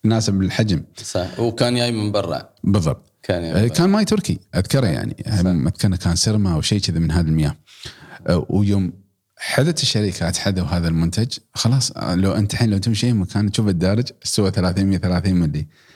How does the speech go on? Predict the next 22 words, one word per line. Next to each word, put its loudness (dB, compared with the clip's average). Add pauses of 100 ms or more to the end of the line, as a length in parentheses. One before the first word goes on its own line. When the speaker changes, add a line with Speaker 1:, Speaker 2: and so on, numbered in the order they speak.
(180)
Speaker 1:
سوى 0
عندك 0
ميتين 0
ملي. 0
Speaker 2:
لاحظت -2
بعد -2
شو 2
Speaker 1:
وكل 2
غراشة. 2
Speaker 2:
إيه، -2
لاحظت -2
مثلا -2
شركة -2
مياه 0
العين -4
شو -10
سوت، -6
أو -6
شركات -6
كثيرة -2
بعد -4
محلية -8